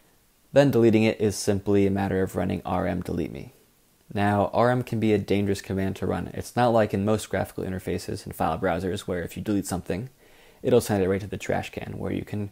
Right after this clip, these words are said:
recover it if necessary. Once you R M something, it's pretty much gone for good. Now, what if we want to delete a whole directory and everything else underneath it?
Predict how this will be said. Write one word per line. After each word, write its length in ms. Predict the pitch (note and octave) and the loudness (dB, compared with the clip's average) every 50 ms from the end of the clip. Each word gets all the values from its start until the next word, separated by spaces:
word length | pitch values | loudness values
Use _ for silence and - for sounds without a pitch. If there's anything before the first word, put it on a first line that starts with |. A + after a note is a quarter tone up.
| _ _ - - - - - | _ _ -20 -20 -18 -2 2
recover 460 | - C3 - - A#2 G#2 G2+ G#2 G2 | 4 4 4 4 2 2 4 4 2
it 240 | F#2 E2 - _ - | 2 0 -2 _ -12
if 180 | - F#2+ - G2 | -12 -10 -8 -8
necessary. 560 | F#2+ F#2+ A2 A2+ - - - - - - - _ _ _ _ _ - | -8 -8 -8 -10 -10 -10 -10 -10 -12 -14 -16 _ _ _ _ _ -12
Once 260 | - F#2+ G2+ G2 - | -8 -6 -6 -2 0
you 140 | A#2+ A2 F2 | 2 4 4
R 140 | G2 G#2 G#2+ | 6 6 4
M 140 | A2 A2 | 4 2
something, 500 | G#2+ - B2 A#2+ - - C3 B2+ B2+ B2+ - _ _ _ _ _ _ _ _ _ _ - | 0 -2 -4 -4 -4 -4 -4 -4 -4 -6 -8 _ _ _ _ _ _ _ _ _ _ -6
it's 240 | - - C3+ C#3 - | -2 -2 -2 -2 -2
pretty 240 | - - B2 A#2 A#2 | -2 0 2 2 2
much 240 | G#2+ G2+ G2 - | 2 0 -2 -2
gone 220 | - F#2+ F#2+ G2 G2 | -2 -4 -4 -4 -4
for 100 | - - | -6 -6
good. 220 | - - - - - _ _ _ _ _ _ _ _ _ _ _ _ - - - | -6 -6 -6 -8 -10 _ _ _ _ _ _ _ _ _ _ _ _ -20 -12 -4
Now, 180 | B2 B2+ B2+ B2 | 0 2 4 4
what 120 | B2 C#3+ | 4 4
if 60 | D3+ | 2
we 80 | - D3 | 2 0
want 200 | A#2+ B2 A#2 A2 | 0 0 -2 -2
to 60 | G#2+ | -4
delete 280 | G2 G#2+ F#2+ G2 G2 - | -2 0 0 2 2 2
a 60 | F2+ | 0
whole 280 | G2 - - B2+ B2 A#2 | -2 0 2 4 4 4
directory 640 | G#2 A2 G2+ G2 G2+ - - G2+ G2+ G2+ G2 - | 4 4 2 2 0 0 0 2 2 2 2 2
and 160 | - G#2 G2 F#2+ | 0 -2 -2 0
everything 380 | G2+ G2+ G2+ G2 - F#2 F#2+ | 2 2 0 0 0 -2 -2
else 220 | G2 F#2+ G2 - - | -2 -2 -2 -4 -6
underneath 400 | G2 F#2+ F#2 F#2 G2+ G2 - - | -6 -6 -4 -4 -4 -4 -6 -8
it? 100 | - | -16